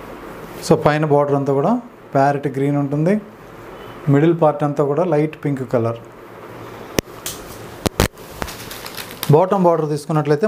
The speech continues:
మనకి ఇలా ప్యారెట్ గ్రీన్ కలర్లో బాటమ్ బోర్డర్ ఇచ్చారు. ఇది కూడా బిగ్ బోర్డర్.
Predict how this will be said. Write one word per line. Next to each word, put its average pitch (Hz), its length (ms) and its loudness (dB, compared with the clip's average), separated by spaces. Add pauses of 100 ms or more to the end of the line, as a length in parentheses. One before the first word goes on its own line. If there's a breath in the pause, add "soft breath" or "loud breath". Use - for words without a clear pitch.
మనకి 139 200 -2
ఇలా 117 120 2 (680 loud breath)
ప్యారెట్ 156 400 6
గ్రీన్ 143 240 4
కలర్లో 135 340 2 (280)
బాటమ్ 143 300 2
బోర్డర్ 131 260 0
ఇచ్చారు. 156 280 2 (760 soft breath)
ఇది 135 140 6
కూడా 160 140 6 (140)
బిగ్ 127 180 -4
బోర్డర్. 117 260 0